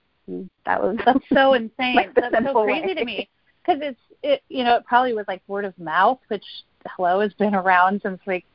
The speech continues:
Speaker 2: the dawn of time. And you'd think, how has technology not come into this humongous space? And, and you, um, the company that you founded is app-based, yes? Um, so
Speaker 1: Yes,
Speaker 2: tell us
Speaker 1: we
Speaker 2: what
Speaker 1: have
Speaker 2: that
Speaker 1: mobile app.
Speaker 2: process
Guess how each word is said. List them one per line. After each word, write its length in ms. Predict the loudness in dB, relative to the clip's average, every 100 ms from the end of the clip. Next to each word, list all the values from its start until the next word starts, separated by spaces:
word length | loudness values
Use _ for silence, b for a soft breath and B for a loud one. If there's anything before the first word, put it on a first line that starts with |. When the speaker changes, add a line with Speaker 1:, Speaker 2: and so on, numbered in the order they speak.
| -6
Speaker 2:
the 100 | -2
dawn 320 | 4 4 4
of 160 | 0 -2
time. 360 | -2 0 0
And 80 | -4
you'd 140 | -8 -6
think, 240 | -6 -6 -8
how 360 | 2 6 6
has 120 | 4 0 -10
technology 720 | -8 -2 0 0 0 -4 -4 B B B B B 2
not 280 | 6 6 2
come 200 | -16 -14
into 200 | -14 -14
this 140 | -14 -14 -14
humongous 580 | -10 -6 -6 -4 -6 -6 _ _ -20
space? 360 | -4 -2 0 -2 _ -20 B B B B
And, 360 | 4 4 2 -12 _ _
and 220 | -14 -10 -6
you, 500 | -4 -2 -4 -6 -8 -6
um, 800 | -4 0 0 -2 -6 -14 -20 -20 _ -20 -20 _ _ -8
the 60 | -4
company 240 | -2 -2
that 100 | -2
you 80 | -4 0
founded 540 | 0 2 2 2 0 -2
is 520 | 0 0 0 -2 -8 -2
app-based, 600 | 4 4 2 -2 0 -2 -6 -4
yes? 200 | -2 -2 _ _ b b b b 0
Um, 140 | 4
so 40 | 4
Speaker 1:
Yes, 180 | 4
Speaker 2:
tell 100 | 2
us 100 | -2
Speaker 1:
we 60 | -2
Speaker 2:
what 100 | -2
Speaker 1:
have 180 | 0 0
Speaker 2:
that 20 |
Speaker 1:
mobile 180 | 0 0
app. 220 | 4 2
Speaker 2:
process 120 | 0